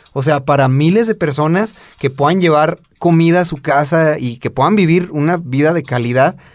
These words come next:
gracias a esto que surge de una idea, esto que surge de, de, pues, de, de, de nuestro trabajo, o sea, de nuestras propias manos, desde cero,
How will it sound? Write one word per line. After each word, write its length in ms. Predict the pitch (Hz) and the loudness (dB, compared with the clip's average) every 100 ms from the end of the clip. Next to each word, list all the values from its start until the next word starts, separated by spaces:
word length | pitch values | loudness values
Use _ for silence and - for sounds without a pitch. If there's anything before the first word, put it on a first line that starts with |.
| _ | _
gracias 420 | 139 147 139 185 160 | -2 -2 0 0 2
a 100 | 143 | 2
esto 420 | 226 - 226 170 | 0 -2 -6 -4
que 200 | 156 139 | -2 -2
surge 360 | 143 147 175 | -4 -6 -2
de 60 | 180 | 0
una 180 | 170 180 | 2 0
idea, 480 | 170 180 202 185 175 | 0 -2 -2 -4 -6
esto 200 | 175 170 | -10 -14
que 120 | 165 | -12
surge 300 | 160 - 190 | -10 -6 -2
de, 260 | 175 139 | 2 2
de, 140 | 131 127 | 0 -4
pues, 300 | - 127 117 | -4 -6 -2
de, 260 | 123 120 - - 165 165 | -2 -2 -6 -18 -20 -8
de, 220 | 131 131 - | -4 -4 -8
de 200 | 135 123 | -6 -4
nuestro 420 | 123 127 - 127 | -4 -6 -6 -6
trabajo, 500 | 127 123 147 - 285 | -4 -4 -4 -6 -8
o 80 | 180 | -6
sea, 180 | 180 160 | -2 0
de 420 | 147 131 123 120 | 2 0 -2 -6
nuestras 400 | 117 117 131 120 | -8 -10 -10 -10
propias 380 | 139 139 208 190 | -8 -6 -4 -2
manos, 320 | 185 220 220 | -2 -4 -4
desde 220 | 175 151 | -2 -2
cero, 320 | 147 202 247 | 0 -2 -2